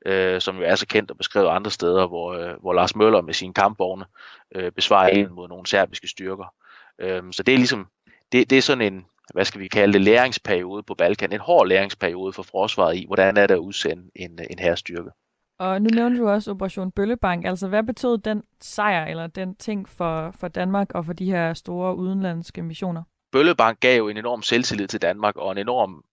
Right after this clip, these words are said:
Speaker 1: øh, international profilering, altså blandt andet på forsiden af, af New York Times. Og, og jeg er sikker på, at det har givet appetit på, at man gerne vil mere af det her, fordi det er en succes. Altså, der, der, uanset hvad der skete i Bøllebank, og det har vi diskuteret andre steder, så den politiske effekt, det fik, var at sige,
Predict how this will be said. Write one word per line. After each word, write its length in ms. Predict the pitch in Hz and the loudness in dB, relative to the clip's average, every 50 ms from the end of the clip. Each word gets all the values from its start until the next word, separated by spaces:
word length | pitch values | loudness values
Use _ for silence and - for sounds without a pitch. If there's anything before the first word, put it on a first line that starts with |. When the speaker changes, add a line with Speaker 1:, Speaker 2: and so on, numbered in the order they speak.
| _ _ | _ _
Speaker 1:
øh, 320 | 98 98 95 95 92 92 - | -10 -6 -6 -4 -4 -4 -2
international 480 | - 120 123 117 110 - 101 98 98 98 | -4 -4 -4 -2 -4 0 2 4 4 4
profilering, 640 | - - 110 110 - 110 120 127 92 87 87 85 - | 2 -2 -4 0 4 6 6 6 6 4 0 -4 -8
altså 220 | - 90 - 95 - | -6 -4 -4 -2 0
blandt 120 | 98 92 | 0 0
andet 120 | 98 101 | 0 0
på 80 | - 95 | -4 -6
forsiden 520 | - - 101 104 101 - 104 101 95 92 | 0 2 2 2 2 0 -2 -4 -4 -2
af, 220 | 87 85 85 85 - | -2 0 0 0 0
af 160 | - 85 87 | 0 -2 -2
New 100 | 90 90 | -2 -2
York 220 | 90 92 95 101 - | 0 0 0 0 2
Times. 420 | - 101 92 98 101 98 - - - - - - - - _ - | 2 4 4 2 2 -2 -8 -12 -12 -18 -20 -20 -20 -20 _ 0
Og, 160 | - 98 101 - | 2 2 2 2
og 120 | - 90 95 | 2 4 4
jeg 60 | 95 | 4
er 40 | 92 | 4
sikker 260 | - - 139 147 151 | 4 4 4 4 2
på, 100 | - 123 | 2 0
at 60 | 113 | 2
det 120 | - 127 127 | 2 2 2
har 60 | 120 | 2
givet 280 | 113 - - 107 101 - | 0 -2 -2 -2 2 2
appetit 440 | - 95 - - - - 147 156 - - | 2 2 0 -2 -2 -2 -2 -2 -2 -6
på, 140 | - 113 110 | -6 -4 -2
at 200 | - - 101 - | -2 -4 -4 -6
man 100 | 98 92 | -4 0
gerne 260 | - 101 110 113 110 | 2 2 2 2 0
vil 220 | 113 113 113 110 | -2 -4 -4 -2
mere 260 | 110 113 123 131 135 131 | 0 2 4 4 4 4
af 80 | 113 | 2
det 140 | - 95 90 | 0 -6 -8
her, 180 | 95 95 85 78 | -6 -6 -8 -8
fordi 180 | - - 107 | -10 -14 -18
det 140 | 104 - 90 | -14 -14 -14
er 40 | 87 | -14
en 40 | - | -14
succes. 460 | - - - - - 107 101 101 113 - | -16 -16 -14 -12 -10 -8 -8 -10 -12 -14
Altså, 200 | - 87 - - | -14 -12 -10 -6
der, 200 | 87 110 107 101 | -2 0 0 2
der, 260 | - - 117 117 113 101 | 2 4 4 4 4 4
uanset 400 | 110 131 135 113 - 127 113 - | 2 -4 -6 -2 -2 -2 0 2
hvad 120 | 104 101 | 0 0
der 60 | 98 | 0
skete 280 | - - - 131 135 127 | -2 -2 -2 -2 -4 -4
i 40 | 110 | -6
Bøllebank, 440 | - 104 113 107 - 90 90 92 - | -6 -6 -6 -2 -2 -2 -2 -2 -6
og 80 | - | -6
det 60 | 107 107 | -6 -6
har 40 | |
vi 40 | 98 | -6
diskuteret 420 | 92 - - - - - 117 92 92 | -6 -10 -12 -12 -2 2 4 4 4
andre 160 | 107 113 104 | 4 0 -4
steder, 240 | - - 101 95 95 | -2 2 2 4 4
så 120 | - 117 | 2 2
den 220 | - 120 127 113 - - | 2 2 2 0 -4 -12
politiske 420 | 110 110 139 151 143 - - 92 | -8 -6 -6 -4 -6 -6 -6 -6
effekt, 300 | 87 - 104 107 - - | 0 0 0 0 0 -4
det 80 | - - | -8 -8
fik, 200 | 113 113 - 104 | -8 -4 2 4
var 140 | 95 101 | 4 4
at 60 | 104 - | 4 4
sige, 180 | - 95 90 | 2 0 0